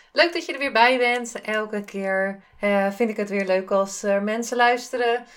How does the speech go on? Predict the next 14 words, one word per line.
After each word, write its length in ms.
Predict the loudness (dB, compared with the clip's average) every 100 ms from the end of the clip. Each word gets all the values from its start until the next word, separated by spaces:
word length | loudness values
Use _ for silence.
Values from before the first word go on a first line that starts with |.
| -20 _
Zeker 500 | -2 2 2 0 0
leuk 260 | 2 0 -2
om 120 | -8
te 160 | -8 -10
zien 380 | -4 -4 0
als 160 | 0 0
jij 180 | 0 2
luistert. 560 | 2 0 -2 -6 -6
Dus 180 | -8 -12
als 200 | -12 -10
je 320 | -8 -6 -8 -10
iets 240 | -14 -10
wil 460 | -8 -6 -6 -8 2
delen 680 | 4 6 4 2 2 0